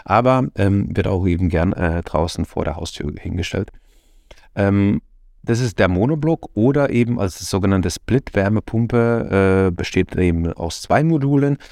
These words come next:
Das heißt, ähm, aus einem Modul, was eben ansaugt und, ähm, abgibt, die Luft, ja. Und, ähm, ein anderes Modul, was dann innen steht, ist dann für das Heizen und das Speichern der Energie zuständig, ja. Das heißt, ich habe zwei Geräte, eins steht draußen, eins steht drin.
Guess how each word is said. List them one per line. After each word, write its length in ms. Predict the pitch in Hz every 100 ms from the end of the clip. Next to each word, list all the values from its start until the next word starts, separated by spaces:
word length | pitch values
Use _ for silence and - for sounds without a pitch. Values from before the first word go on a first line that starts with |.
| -
Das 120 | - -
heißt, 340 | 87 95 -
ähm, 340 | 85 85 85 -
aus 420 | - 73 - -
einem 200 | 90 92
Modul, 360 | 90 90 90 82
was 180 | 85
eben 220 | 90 82 -
ansaugt 640 | 85 98 101 95 90 -
und, 340 | 80 80 - 76
ähm, 280 | 80 76 -
abgibt, 520 | - - 127 - - -
die 60 | 80
Luft, 320 | 139 - -
ja. 180 | - 110 - _ _ _ _ _ _
Und, 300 | 92 92 -
ähm, 260 | 90 85 87
ein 100 | 85
anderes 380 | 78 90 95 -
Modul, 480 | 90 90 90 90 -
was 240 | 82 85
dann 160 | - 80
innen 300 | 80 87 95
steht, 360 | - 85 87 - -
ist 240 | 87 -
dann 100 | 80
für 140 | -
das 200 | - -
Heizen 380 | 78 85 - 78
und 100 | 82
das 60 | 80
Speichern 420 | - - - 78
der 120 | 76
Energie 480 | 69 73 76 73 71 -
zuständig, 680 | - 78 - 71 69 - -
ja. 160 | - 82
Das 160 | - 76
heißt, 160 | 78
ich 60 | -
habe 80 | -
zwei 240 | - 69
Geräte, 420 | - 104 139 -
eins 180 | - 82
steht 200 | - -
draußen, 340 | 78 82 -
eins 160 | - -
steht 200 | - -
drin. 240 | 131 151